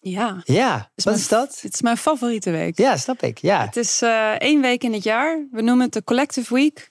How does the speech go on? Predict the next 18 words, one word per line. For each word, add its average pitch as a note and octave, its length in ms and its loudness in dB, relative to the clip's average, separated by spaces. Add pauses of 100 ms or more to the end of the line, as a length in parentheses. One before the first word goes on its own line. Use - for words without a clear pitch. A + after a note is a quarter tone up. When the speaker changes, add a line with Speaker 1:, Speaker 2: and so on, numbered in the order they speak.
(120)
Speaker 1:
A G#3+ 140 0
D G#3 60 -2
C G#3 520 -2
staat G#3 400 -2
oorspronkelijk G#3+ 460 -2
voor G3 280 -2
Amsterdam G3 440 -2
Data F#3+ 300 0
Collective. B3 440 -2
Speaker 2:
Ja. C#3 240 0 (440)
Speaker 1:
Eh, G3 120 -14 (240)
wij G3 220 -4
identificeren A3+ 720 -2
ons G#3 140 -4
erg G#3+ 300 0
met G3+ 140 -4
het G3 120 -8
collectief G#3 680 -4